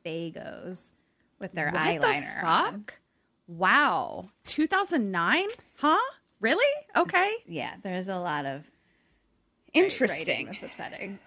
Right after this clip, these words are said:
Speaker 1: Um,
Speaker 2: Okay.
Speaker 1: So, uh, but Jennifer is like, "I'm into it."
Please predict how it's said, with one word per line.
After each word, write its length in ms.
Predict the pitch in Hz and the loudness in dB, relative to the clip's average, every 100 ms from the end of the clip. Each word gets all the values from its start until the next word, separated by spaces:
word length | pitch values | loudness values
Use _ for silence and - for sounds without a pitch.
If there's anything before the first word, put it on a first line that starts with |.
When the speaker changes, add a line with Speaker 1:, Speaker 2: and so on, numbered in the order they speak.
| - | -4
Speaker 1:
Um, 380 | 196 185 175 226 | 0 0 -2 -6
Speaker 2:
Okay. 480 | 160 247 190 233 - _ _ _ _ _ _ _ _ _ _ _ - - | -2 2 2 2 -8 _ _ _ _ _ _ _ _ _ _ _ -20 -18
Speaker 1:
So, 500 | - 202 196 180 175 _ _ _ _ _ _ _ _ | 2 4 6 2 -2 _ _ _ _ _ _ _ _
uh, 520 | 208 190 175 175 165 165 _ - | 4 6 6 4 0 -4 _ 2
but 140 | 208 | 4
Jennifer 300 | 214 190 190 | 4 0 -2
is 140 | 160 165 | -6 -6
like, 160 | 156 - | -6 -4
"I'm 220 | 180 151 | -4 -4
into 280 | 165 - - | -6 -8 -14
it." 200 | - | -14